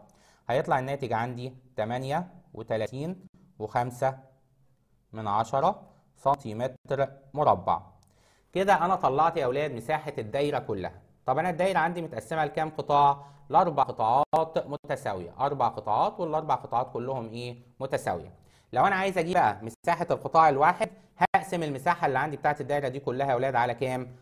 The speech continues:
على أربعة. يبقى هقول مساحة القطاع الواحد بيساوي، هقسم تمانية وتلاتين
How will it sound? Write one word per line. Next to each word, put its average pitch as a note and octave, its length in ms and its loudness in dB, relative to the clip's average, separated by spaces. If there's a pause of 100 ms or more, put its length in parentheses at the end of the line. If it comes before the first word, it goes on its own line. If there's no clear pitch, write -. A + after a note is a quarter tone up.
(140)
على C3+ 400 4 (120)
أربعة. A2 640 2
يبقى G2+ 200 -10
هقول B2 420 -2 (360)
مساحة C3 560 0 (1900)
القطاع A2 640 4 (2750)
الواحد B2+ 580 0 (3000)
بيساوي، B2 520 -2 (400)
هقسم D3 340 2
تمانية C#3 360 -2
وتلاتين C#3+ 640 -2